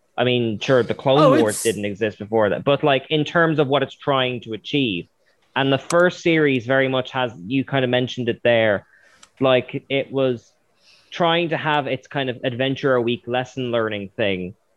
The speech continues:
Speaker 1: as well as have the overarching thing. And until Zuko starts to become complicated,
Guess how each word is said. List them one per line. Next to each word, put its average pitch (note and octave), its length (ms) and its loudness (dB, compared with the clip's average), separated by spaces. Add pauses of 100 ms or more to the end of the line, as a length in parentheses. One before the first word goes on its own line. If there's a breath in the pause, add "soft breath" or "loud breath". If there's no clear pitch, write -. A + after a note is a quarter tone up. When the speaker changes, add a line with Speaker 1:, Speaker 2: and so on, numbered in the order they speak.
Speaker 1:
as C3 180 -2
well B2+ 260 2
as B2 80 0
have C#3 120 0
the A#2+ 160 2
overarching A2+ 720 0
thing. G2+ 320 -2
And A#2+ 200 -2
until D3 680 2 (720)
Zuko C3 640 4
starts B2 380 -2
to A#2+ 60 -12
become B2 340 -4
complicated, A#2 880 -2